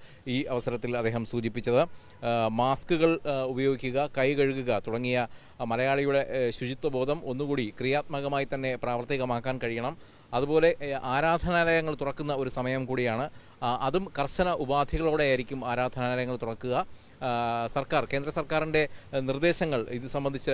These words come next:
നിരവധി നിർദ്ദേശങ്ങൾ മുന്നോട്ട് വയ്ക്കുന്നുണ്ട്. അവ കൃത്യമായി പാലിച്ചുകൊണ്ട് തന്നെയായിരിക്കണം ആരാധനാലയങ്ങൾ തുറക്കേണ്ടത്. ഒരു സമയം നൂറ് പേർ മാത്രമേ, ആ, ആരാധനാലയങ്ങൾക്ക് പ്രവേശനമുണ്ടാകൂ. എന്നാൽ, ആ, ശബരിമല, വരുന്ന മാസം ശ-, മലയാള മാസം ശബരിമലയിൽ നട തുറക്കുകയാണ്.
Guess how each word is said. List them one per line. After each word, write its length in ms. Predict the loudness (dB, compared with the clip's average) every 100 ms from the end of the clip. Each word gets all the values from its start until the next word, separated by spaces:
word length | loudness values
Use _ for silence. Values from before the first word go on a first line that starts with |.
| -2
നിരവധി 360 | -2 -2 -2
നിർദ്ദേശങ്ങൾ 540 | -2 -4 -2 -2 -2 -4
മുന്നോട്ട് 300 | -4 -4 -2
വയ്ക്കുന്നുണ്ട്. 440 | -4 -4 -2 -2 -2 -14 0
അവ 180 | 4 4
കൃത്യമായി 520 | 2 -4 -2 0 0
പാലിച്ചുകൊണ്ട് 600 | -2 -2 -4 -2 -4 -4
തന്നെയായിരിക്കണം 520 | -2 -2 -2 -4 -4 -2
ആരാധനാലയങ്ങൾ 800 | 0 0 -2 -2 -2 -2 -2 -4
തുറക്കേണ്ടത്. 600 | -6 -4 -2 0 0 0 -6 -6 0
ഒരു 140 | 2
സമയം 400 | 2 2 2 0
നൂറ് 300 | -4 -2 0
പേർ 260 | 2 2 2 -2
മാത്രമേ, 540 | -2 -2 -2 -2 -4 -8 -18 -8
ആ, 40 | -4 -2
ആരാധനാലയങ്ങൾക്ക് 840 | 0 0 -2 -2 -2 -2 -4 -4 -4
പ്രവേശനമുണ്ടാകൂ. 960 | -2 -2 -4 -4 -4 0 2 2 0 -4 -16 -4
എന്നാൽ, 260 | 0 2 0 -8 -10
ആ, 220 | -4 -4 -2
ശബരിമല, 500 | 0 0 2 0 -2
വരുന്ന 300 | -2 0 0
മാസം 380 | 0 0 -2 -6
ശ-, 120 | -6
മലയാള 420 | -6 -2 0 2 0
മാസം 320 | -2 -4 -4
ശബരിമലയിൽ 580 | 0 2 4 4 4 2
നട 160 | -2 -2
തുറക്കുകയാണ്. 640 | -2 -2 0 0 2